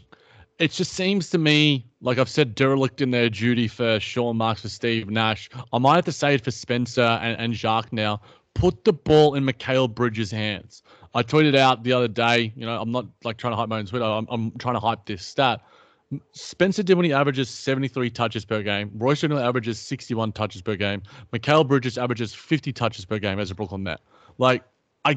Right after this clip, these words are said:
get Spencer Dinwiddie should probably have the ball a lot more. He's got a tighter dribble. He's a better playmaker. But that number for Mikal Bridges needs to grow. And in fourth quarters,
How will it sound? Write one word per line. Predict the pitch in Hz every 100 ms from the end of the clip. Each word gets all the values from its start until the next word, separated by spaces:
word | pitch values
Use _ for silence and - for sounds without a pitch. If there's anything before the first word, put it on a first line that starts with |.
| 110 -
get | 160 165
Spencer | - 175 156
Dinwiddie | 151 147
should | 147 113
probably | - 123 127 139
have | 131 131
the | 113
ball | 123 123
a | 120
lot | 117
more. | 113 113
He's | 113 104 -
got | - 117
a | 110 101
tighter | - 120 123 113
dribble. | 113 107 113 107
He's | 104
a | 101
better | 110 117
playmaker. | - 113 110 104 95 101 107 113 - - - -
But | 123 156
that | 165 139
number | 135 143 147 123 120 117 -
for | - - 131
Mikal | 123 117 123 110
Bridges | 117 113 110 101 -
needs | 117 127 117 -
to | 107
grow. | 110 101 -
And | 117
in | 117
fourth | - 175 180 -
quarters, | - 175 180 123 117 113